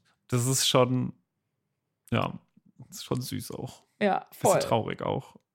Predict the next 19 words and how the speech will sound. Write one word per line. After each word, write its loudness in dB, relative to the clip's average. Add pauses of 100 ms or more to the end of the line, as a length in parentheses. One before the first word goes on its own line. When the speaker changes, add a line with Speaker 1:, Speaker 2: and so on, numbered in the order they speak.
(880)
Speaker 1:
Und, 0
aber 4
auch -2
irgendwie 6
schön 6
und 0
auch 4
irgendwie 4
bescheiden, 6
ne? 4 (140)
Ich -8
find's 2
jetzt -2
auch, 2 (320)
also 4
er 8
weiß 8
ja 6
auch 0